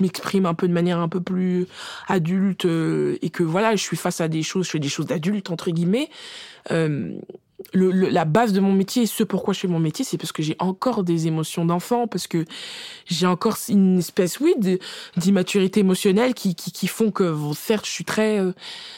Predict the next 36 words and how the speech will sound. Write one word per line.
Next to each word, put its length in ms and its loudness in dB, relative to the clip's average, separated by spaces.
j'explose 580 0
beaucoup 480 0
dans 120 4
la 120 2
vie 320 4
et 80 2
que 340 2
j-, 220 -4
j'aime 220 4
fort 400 2
et 80 0
je 100 0
déteste 420 -2
fort 420 2
et 120 2
je, 140 -2
euh, 380 0
voilà, 320 4
où 100 2
je 140 0
parle 280 4
fort, 400 2
m-, 340 4
mais, 1000 2
mais 220 4
je 240 0
l'utilise 500 2
aussi 220 -2
dans 120 2
mes 100 2
films. 400 0
Et 140 2
c'est 160 -2
quelque 280 0
chose 320 0
qui, 260 -2